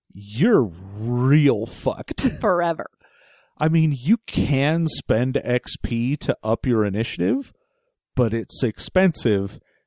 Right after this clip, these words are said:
Speaker 1: And while you're doing that, the person who randomly rolled better than you is like, "Yeah, but I just get better in my skills," so that by the time you get to my level of action advantage, I'm now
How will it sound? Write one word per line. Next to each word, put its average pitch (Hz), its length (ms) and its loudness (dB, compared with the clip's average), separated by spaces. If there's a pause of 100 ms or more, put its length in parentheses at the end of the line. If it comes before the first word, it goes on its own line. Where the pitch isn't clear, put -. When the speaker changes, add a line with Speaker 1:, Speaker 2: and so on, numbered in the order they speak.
(140)
Speaker 1:
And 131 240 0
while 117 320 2
you're 120 240 0
doing 131 360 2
that, 120 340 0
the 120 140 -4
person 135 400 2
who 120 380 4 (180)
randomly 135 840 2
rolled 127 440 2
better 139 260 6
than 120 180 4
you 113 140 2
is 110 120 0
like, 101 240 -2
"Yeah, 120 200 2
but 107 140 0
I 120 100 2
just 113 220 -2
get 101 240 -4
better 98 260 -2
in 92 140 -4
my 87 260 -6
skills," 110 580 2
so 127 100 0
that 107 140 0
by 104 140 0
the 104 80 0
time 147 320 0
you 117 260 4 (480)
get 131 220 0 (120)
to 160 100 2
my 117 300 0
level 120 380 0
of 101 160 0
action 127 360 -2
advantage, 104 600 -2 (360)
I'm 147 300 2
now 107 440 0